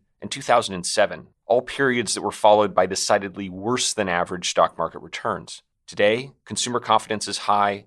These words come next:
but has started to weaken, a worrying sign that another peak might be forming. The third variable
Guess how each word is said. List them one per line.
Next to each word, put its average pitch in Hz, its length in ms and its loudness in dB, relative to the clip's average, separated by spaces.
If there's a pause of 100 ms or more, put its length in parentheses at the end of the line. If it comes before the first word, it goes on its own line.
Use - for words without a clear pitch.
but 101 100 -12
has 104 60 -6
started 98 340 0
to 98 80 -14
weaken, 117 400 -12 (340)
a - 60 -20
worrying 113 400 0
sign 90 580 -4
that 101 120 -6
another 98 320 0
peak - 420 -14 (220)
might 92 200 -4
be 92 100 -16
forming. 82 340 -10 (420)
The 110 80 -20
third 202 300 0
variable 98 520 2